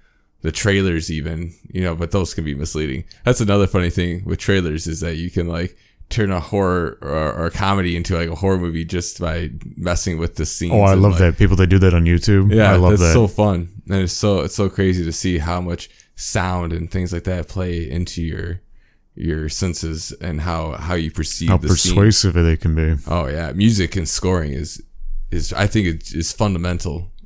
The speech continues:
Speaker 1: for film.
Speaker 2: Well, it's fundamental for, uh, reviewing and critiquing and, and discriminating our likes and,
Speaker 1: Mm-hmm.
Speaker 2: and dislikes,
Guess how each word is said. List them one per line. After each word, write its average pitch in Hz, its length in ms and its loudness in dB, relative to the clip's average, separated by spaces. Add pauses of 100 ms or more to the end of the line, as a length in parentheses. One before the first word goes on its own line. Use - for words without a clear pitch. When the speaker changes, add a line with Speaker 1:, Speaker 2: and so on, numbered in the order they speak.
(240)
Speaker 1:
for 67 140 -8
film. - 340 -10 (140)
Speaker 2:
Well, 123 120 6
it's 107 120 4
fundamental 120 520 6
for, 95 440 6
uh, 90 360 4 (360)
reviewing 104 520 8
and 92 120 6
critiquing 95 520 4
and, 90 140 4
and 92 180 4
discriminating 92 680 4
our 87 140 2
likes 90 560 2
and, 92 280 4
Speaker 1:
Mm-hmm. 87 80 6
Speaker 2:
and 87 140 6
dislikes, 85 640 2